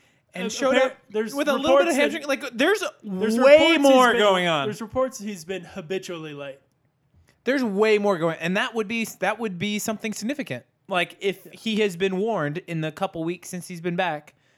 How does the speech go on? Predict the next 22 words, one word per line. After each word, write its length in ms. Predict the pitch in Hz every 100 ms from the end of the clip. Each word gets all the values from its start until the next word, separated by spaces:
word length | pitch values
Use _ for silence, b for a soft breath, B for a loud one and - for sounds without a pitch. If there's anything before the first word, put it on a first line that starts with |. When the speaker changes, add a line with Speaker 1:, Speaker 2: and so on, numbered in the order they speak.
| _
Speaker 1:
like, 160 | - 147
"Hey, 300 | 190 175 127 b 107
you're 300 | - 139 175
not 220 | 196 208 165
holding 320 | 185 175 156
up 220 | 156 - _ -
to 80 | 156
your 220 | 143 147
end 120 | 139
of 80 | 135
the 60 | 131
bargain. 420 | 123 123 117 113 _ _ _
Like, 280 | 143 123 - _ _ _
this 320 | 135 135 139
has 220 | 160 151
to 100 | -
change. 300 | 135 151 151
If 100 | 143
it 120 | 131 123
doesn't, 320 | 139 143 151
you're 140 | 135
gone." 300 | 127 123 104